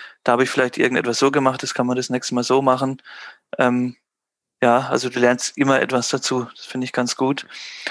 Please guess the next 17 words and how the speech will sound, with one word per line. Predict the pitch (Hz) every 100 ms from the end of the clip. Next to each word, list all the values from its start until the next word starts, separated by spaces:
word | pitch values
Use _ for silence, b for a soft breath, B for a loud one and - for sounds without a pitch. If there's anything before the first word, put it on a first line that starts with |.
| B
Und | -
weil | 123 123
du |
das | 131 135
auch | 127
angesprochen | 120 143 151 143 139 139
hast, | 139 - -
ähm, | 131 131 123 _ _ _ _ _ _ _ _ - _
äh, | - 127 123 - B B B B
das | 127
zeigt | - 131 131
halt | 135
auch, | - 135 -
ist, | - - - -
dass | 131
es | 131
keinen | - 127 131 131 131